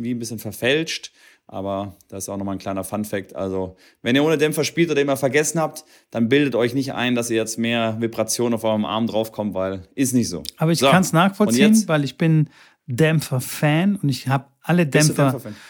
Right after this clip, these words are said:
Speaker 2: ich hab alle Dämpfer ausprobiert und es gibt keinen besseren als den Donut-Dämpfer. Alle anderen, alle anderen Formen, alle anderen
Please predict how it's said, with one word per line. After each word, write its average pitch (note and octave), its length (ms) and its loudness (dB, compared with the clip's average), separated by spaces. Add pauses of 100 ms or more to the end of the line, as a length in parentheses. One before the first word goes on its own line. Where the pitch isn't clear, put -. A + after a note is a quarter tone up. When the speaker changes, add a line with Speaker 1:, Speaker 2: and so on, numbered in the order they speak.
(120)
Speaker 2:
ich - 120 -8
hab D#3 160 0
alle E3+ 180 2
Dämpfer C#3+ 440 2
ausprobiert C#3+ 580 0
und C#3+ 160 0
es C3+ 280 -2
gibt G3 320 -2
keinen D#3 320 2
besseren D3 480 0
als C3+ 280 -4
den B2 200 0
Donut-Dämpfer. B2 920 0 (520)
Alle F3+ 280 2
anderen, D#3+ 600 4
alle D#3 280 4
anderen D3+ 320 2
Formen, E3 640 2
alle D3+ 340 -2
anderen C#3 640 0